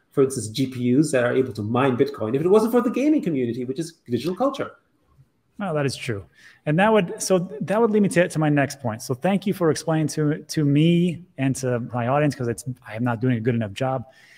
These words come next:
Speaker 2: So it comes down to this, the last one. Let's take a look at, at the portfolio, because a lot of the, a lot of the things that I take a look at is we're gonna have a game, it's gonna come out at some point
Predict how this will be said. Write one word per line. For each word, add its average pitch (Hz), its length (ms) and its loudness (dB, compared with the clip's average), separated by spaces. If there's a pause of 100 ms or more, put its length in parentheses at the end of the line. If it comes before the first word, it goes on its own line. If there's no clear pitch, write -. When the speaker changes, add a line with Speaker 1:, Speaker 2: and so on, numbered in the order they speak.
(340)
Speaker 2:
So 170 560 2
it 156 100 -4
comes 233 200 2
down 190 140 4
to 151 60 6
this, 131 380 0 (1000)
the 156 80 2
last 160 340 4
one. 113 220 -4 (680)
Let's 196 120 -2
take 240 180 0
a 226 40 4
look 208 160 2
at, 180 140 2
at 156 160 -2
the 151 60 2
portfolio, 123 760 -2
because 165 240 2
a 220 120 -6
lot 185 240 2
of 294 60 0
the, 220 140 4
a 175 80 -4
lot 208 160 2
of 202 240 0
the 156 120 2
things 185 320 0
that 147 80 4
I 143 100 0
take 143 240 -2
a 143 40 0
look 135 280 2
at 127 260 -4 (340)
is 143 460 2
we're 147 140 4
gonna 196 140 4
have 196 120 4
a 185 60 6
game, 175 240 4
it's 160 80 -2
gonna 165 140 0
come 156 180 0
out 151 100 2
at - 100 -2
some 139 180 0
point 123 260 -4